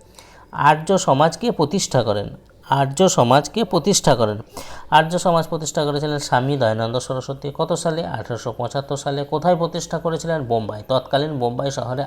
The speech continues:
আর্য সমাজ প্রতিষ্ঠা করেছিলেন স্বামী দয়ানন্দ সরস্বতী। এনআরইজিএ অ্যাক্ট কবে পাস হয়েছিল? এনআরইজিএ অ্যাক্ট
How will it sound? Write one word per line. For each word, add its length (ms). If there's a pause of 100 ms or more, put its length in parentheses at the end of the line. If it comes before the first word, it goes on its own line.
আর্য 220
সমাজ 280
প্রতিষ্ঠা 380
করেছিলেন 360
স্বামী 280
দয়ানন্দ 420
সরস্বতী। 520 (1300)
এনআরইজিএ 1120
অ্যাক্ট 320 (120)
কবে 240
পাস 300
হয়েছিল? 380 (200)
এনআরইজিএ 960
অ্যাক্ট 240